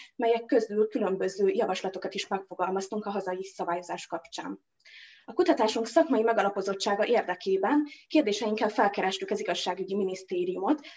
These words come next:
annak érdekében, hogy exkluzív információkat szerezhessünk Varga Judit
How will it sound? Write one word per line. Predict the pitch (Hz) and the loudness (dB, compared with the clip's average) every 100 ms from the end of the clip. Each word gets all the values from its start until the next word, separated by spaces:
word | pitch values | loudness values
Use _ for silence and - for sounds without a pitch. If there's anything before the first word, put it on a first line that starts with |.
| - | 0
annak | 285 202 202 | 2 2 2
érdekében, | 208 185 185 196 196 220 247 | 0 2 -2 0 2 0 0
hogy | 226 214 | -4 -2
exkluzív | 277 - 185 190 196 220 - | -4 -6 -4 -2 -2 -4 -2
információkat | 247 208 180 190 196 190 196 | -2 0 0 0 -2 -2 -2
szerezhessünk | 196 226 220 - 190 - 247 233 | -2 -2 -2 -2 -6 -4 -6 -2
Varga | 214 196 | -2 0
Judit | 185 180 180 - - | -4 -4 -6 -6 -16